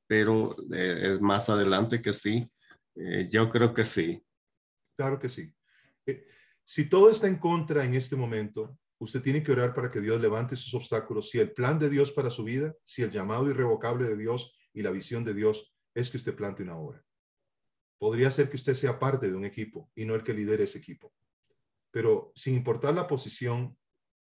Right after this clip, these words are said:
Speaker 2: plantar es lo más honroso que un cristiano puede hacer. Porque es la forma más efectiva de evangelismo en el mundo.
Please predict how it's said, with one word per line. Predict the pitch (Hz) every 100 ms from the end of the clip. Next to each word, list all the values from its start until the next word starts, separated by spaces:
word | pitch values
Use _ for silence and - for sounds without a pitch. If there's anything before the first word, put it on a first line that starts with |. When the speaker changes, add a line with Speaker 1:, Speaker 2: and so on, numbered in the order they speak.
| _
Speaker 2:
plantar | 117 107 120 127
es | 123
lo | 117
más | 123
honroso | 131 107 113 120
que | -
un | 107
cristiano | 107 - 98 90
puede | 82 71
hacer. | - - _ _ _ _ _ _ _ _ _ _
Porque | 104 120
es |
la | 113
forma | 127 120 113
más | 123 131
efectiva | 135 - 120 117
de | 113
evangelismo | 104 98 104 101
en | 92
el | 85
mundo. | 80 80 -